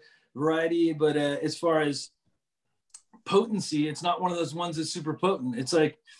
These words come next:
it's not the most potent. It's, uh, you know, and I think people are really in the market for stuff that gets them high.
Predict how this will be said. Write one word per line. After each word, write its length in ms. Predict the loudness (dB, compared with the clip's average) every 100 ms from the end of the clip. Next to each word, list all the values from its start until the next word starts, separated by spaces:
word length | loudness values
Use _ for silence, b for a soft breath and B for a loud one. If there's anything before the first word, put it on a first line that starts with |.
| b b b b b b _ _ _
it's 200 | -2 2
not 220 | 2 4
the 60 | 2
most 240 | -2 -2
potent. 300 | -6 -8 -14 -20 _
It's, 260 | -6 -2
uh, 180 | 0 2
you 140 | 2 2
know, 140 | 4
and 100 | 4
I 40 | 2
think 200 | 0 0
people 200 | 4 6
are 100 | 8
really 280 | 8 6
in 80 | 4
the 60 | 0
market 400 | 2 2 0 -4
for 80 | -8
stuff 320 | -4 -6 -6
that 120 | -12
gets 180 | -10 -12
them 100 | -4
high. 560 | 0 2 0 -2 -8